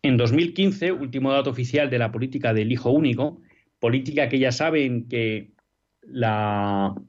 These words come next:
el gobierno chino de alguna manera tuvo que relajar, permitiendo que se pudiera tener un segundo hijo ante la debacle demográfica que van a tener que,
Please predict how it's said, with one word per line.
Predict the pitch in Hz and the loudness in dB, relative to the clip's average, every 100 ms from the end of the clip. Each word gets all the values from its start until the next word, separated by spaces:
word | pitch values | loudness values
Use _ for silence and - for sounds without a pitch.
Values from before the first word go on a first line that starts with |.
| _ _ _ _ _ _ _ _ - | _ _ _ _ _ _ _ _ -2
el | 120 | 0
gobierno | 117 131 143 143 123 | 2 2 2 0 -2
chino | 170 156 123 104 - | 0 0 0 -4 -10
de | 127 117 | -2 0
alguna | 113 139 139 | 2 2 2
manera | 131 131 147 123 98 - _ _ | 2 2 0 -2 -4 -12 _ _
tuvo | - 135 135 | -2 0 0
que | 131 113 107 104 98 95 - _ _ _ _ - - | 0 -2 0 -2 -4 -8 -14 _ _ _ _ -18 -4
relajar, | 110 117 110 - 170 - 175 - | 0 2 0 0 -2 -2 -8 -8
permitiendo | 113 107 101 143 143 123 101 - _ _ _ _ _ - | -6 -4 0 2 2 2 -2 -8 _ _ _ _ _ -4
que | 120 | -2
se | 117 | 0
pudiera | 117 117 139 143 | 2 2 4 2
tener | 123 127 135 - | 0 -2 -4 -2
un | 156 151 | 0 0
segundo | 123 120 123 175 135 | 0 2 2 4 4
hijo | 175 - - 117 196 - _ _ _ _ _ _ _ _ _ _ _ _ _ | 2 0 -4 -6 -6 -12 _ _ _ _ _ _ _ _ _ _ _ _ _
ante | - 147 151 160 | -2 0 2 2
la | 135 | 2
debacle | 123 113 165 - 123 | 0 -2 -4 -4 -2
demográfica | 117 110 113 147 123 110 104 | 0 0 -2 -4 -4 -4 -4
que | 98 | -2
van | 107 | 0
a | 110 | 2
tener | 107 113 110 | 2 0 0
que, | 107 92 87 82 | -2 -2 -2 -6